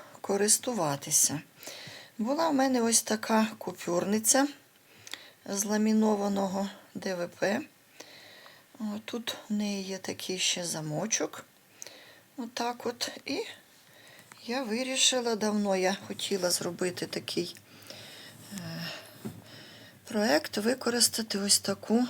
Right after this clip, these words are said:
роздруковочку. Це роздруковка в мене дуже давня. Ще я її робила колись на своєму старенькому струйному принтері.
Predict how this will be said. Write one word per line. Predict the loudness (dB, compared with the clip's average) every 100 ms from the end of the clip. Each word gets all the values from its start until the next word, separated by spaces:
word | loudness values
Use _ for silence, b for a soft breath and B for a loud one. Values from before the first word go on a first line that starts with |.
| -2
роздруковочку. | -4 -4 -2 -4 -2 2 2 2 -2 -2 -4 -4 B B B B B
Це | 2 4 4
роздруковка | 2 -2 -2 -2 2 2 2 2
в | 4
мене | 6 6 6 4 0
дуже | -4 0 2 4
давня. | 6 6 6 4 4 0 -12 B B B
Ще | -2 2 2
я | 4 4
її | 4 4
робила | 2 4 6 6 4
колись | 2 4 4 4
на | 2
своєму | 0 0 0 0
старенькому | 2 2 2 2 0 -2
струйному | -2 0 2 2 0 0
принтері. | 2 2 2 2 0